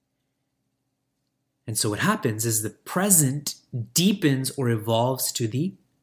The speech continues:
presence. Did you catch me? The present is still relative. As soon as you experience the present, it becomes the past.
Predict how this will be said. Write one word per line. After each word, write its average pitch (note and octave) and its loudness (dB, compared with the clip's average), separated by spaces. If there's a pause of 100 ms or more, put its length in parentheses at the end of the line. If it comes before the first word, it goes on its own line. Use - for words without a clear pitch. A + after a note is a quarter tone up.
(120)
presence. - 6 (1800)
Did G#2+ -16
you A#2 -12
catch - -2
me? E3+ -6 (1800)
The A#2+ -10
present D3 2
is B2+ 4
still C#3+ 4
relative. C#3+ 2 (1600)
As A#2 2
soon F3+ 6
as D#3+ 6
you D#3 4
experience D#3+ 2
the D3 -4
present, E3 2
it C#3+ -4
becomes G#3 4
the C#3 2
past. - -8